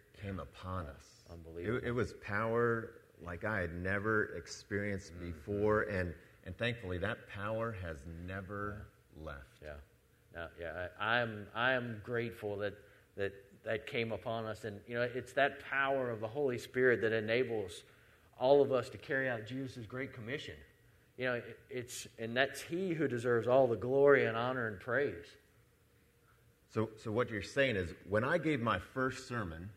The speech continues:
Speaker 2: Uh.
Speaker 1: and over three thousand
Speaker 2: Yeah.
Speaker 1: people became followers of Christ.
Speaker 2: Yeah.
Speaker 1: Did you get that?
Speaker 2: Yeah.
Speaker 1: Over three thousand
Speaker 2: Uh-huh.
Speaker 1: after one sermon?
Speaker 2: Uh-huh. Yeah, I heard that.
Speaker 1: Are, are you saying I don't get any of the glory for that?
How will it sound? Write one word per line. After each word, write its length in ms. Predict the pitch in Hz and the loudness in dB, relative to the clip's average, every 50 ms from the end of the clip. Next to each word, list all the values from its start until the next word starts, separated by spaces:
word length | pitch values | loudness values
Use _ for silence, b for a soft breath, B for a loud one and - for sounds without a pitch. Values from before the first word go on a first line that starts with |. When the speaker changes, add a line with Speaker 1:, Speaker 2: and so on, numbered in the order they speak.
| - - | -16 -14
Speaker 2:
Uh. 40 | 92 90 82 78 - - - - - - | -14 -14 -14 -14 -18 -20 -20 -20 -14 -6
Speaker 1:
and 200 | - 113 110 117 - - - | -2 -2 0 -2 -2 0 2
over 260 | 135 139 135 135 117 101 - - - - | 2 4 4 4 2 0 0 -10 -10 -4
three 380 | 139 147 160 170 180 190 190 | 0 2 2 2 2 2 0
thousand 1080 | 185 - - - - 135 139 147 151 151 143 135 120 95 92 104 101 98 95 95 95 92 - - - - | -2 -4 -8 -4 -2 0 2 2 2 2 2 0 0 -2 -2 -2 -2 -2 -2 -2 -4 -6 -10 -14 -14 -8
Speaker 2:
Yeah. 40 | |
Speaker 1:
people 280 | - 127 123 117 113 104 | -2 -2 -2 0 -2 -2
became 340 | 92 95 90 - 104 101 95 | -2 -4 -4 -4 -6 -6 -6
followers 520 | 92 - 98 98 95 95 92 90 90 73 87 | -4 -2 -2 -2 0 -2 -2 -2 -4 -6 -6
of 140 | 80 - | -10 -12
Christ. 440 | - - 82 80 78 82 - - - - | -10 -10 -10 -8 -10 -10 -14 -18 -20 -20
Speaker 2:
Yeah. 80 | 82 82 - _ _ - | -20 -20 -20 _ _ -12
Speaker 1:
Did 120 | - 95 95 | -10 -8 -6
you 40 | 98 | -4
get 160 | 110 117 98 | -4 -4 -4
that? 80 | 104 - | -6 -12
Speaker 2:
Yeah. 360 | - - - - - - 107 | -14 -20 -20 -14 -4 0 0
Speaker 1:
Over 240 | 107 98 101 95 90 - - - | 0 2 2 0 0 -2 -8 -8
three 340 | - 117 123 131 135 135 127 | -2 2 4 4 6 4 2
thousand 840 | 120 - - 117 110 113 123 127 127 117 113 127 123 123 123 120 - | 0 -2 0 2 2 2 2 2 0 0 -2 -4 -4 -6 -6 -8 -8
Speaker 2:
Uh-huh. 120 | 90 101 | -4 -4
Speaker 1:
after 220 | 113 110 104 117 104 | -4 -2 -2 -4 -2
one 320 | 95 95 101 113 117 117 | -2 0 0 0 -2 -2
sermon? 440 | 113 - 117 113 113 117 117 117 113 113 - - | -6 -6 -6 -6 -6 -6 -6 -8 -10 -12 -14 -14
Speaker 2:
Uh-huh. 180 | 107 104 113 120 117 - - - - | -14 -12 -12 -14 -14 -16 -16 -12 -8
Yeah, 140 | 104 107 | -8 -6
I 20 | 113 | -6
heard 200 | 117 127 127 107 | -8 -10 -10 -8
that. 140 | 107 107 117 | -6 -2 2
Speaker 1:
Are, 140 | 113 113 120 | 6 6 6
are 120 | - 131 143 | 6 4 2
you 120 | 170 190 | 2 0
saying 280 | - - 156 135 120 101 | -2 -2 -2 -2 0 0
I 140 | 85 107 131 | 0 2 2
don't 180 | 143 135 117 | 0 0 -2
get 160 | 95 101 98 - - | -2 -4 -4 -2 -2
any 380 | 101 110 123 127 123 123 - - | -2 -2 0 -2 -4 -6 -6 -6
of 140 | - 117 113 | -6 -6 -4
the 80 | 117 120 | -4 -6
glory 340 | 104 113 117 123 127 123 | -4 -4 -2 -2 -2 -4
for 140 | 120 120 131 117 | -4 -6 -8 -8
that? 160 | 120 117 | -8 -10